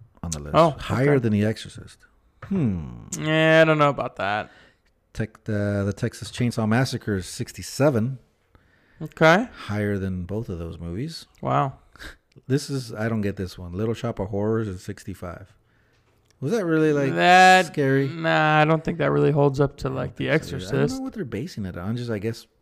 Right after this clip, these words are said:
Speaker 1: by, I don't know.
Speaker 2: And this is the Rotten Tomatoes list.
Speaker 1: Movies with forty or more critic reviews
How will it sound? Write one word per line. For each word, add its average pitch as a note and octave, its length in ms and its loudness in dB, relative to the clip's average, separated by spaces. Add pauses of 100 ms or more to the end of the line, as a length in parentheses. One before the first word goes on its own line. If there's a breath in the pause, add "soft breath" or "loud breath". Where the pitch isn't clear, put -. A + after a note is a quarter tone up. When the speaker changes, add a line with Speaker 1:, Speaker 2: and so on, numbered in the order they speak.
(800)
Speaker 1:
by, F2 440 -10 (640)
I - 120 -20
don't B1 120 -20
know. B1 60 -20 (440)
Speaker 2:
And E3 100 2
this G3 120 6
is F3 80 -2
the D#3 80 4
Rotten D3+ 300 6
Tomatoes C#3 500 2
list. - 20 -6
Speaker 1:
Movies B2 400 2
with G#2 220 -2
forty A#2 500 -2
or G2+ 180 -6
more G2+ 280 -2
critic B2+ 440 -6
reviews F#2 720 -6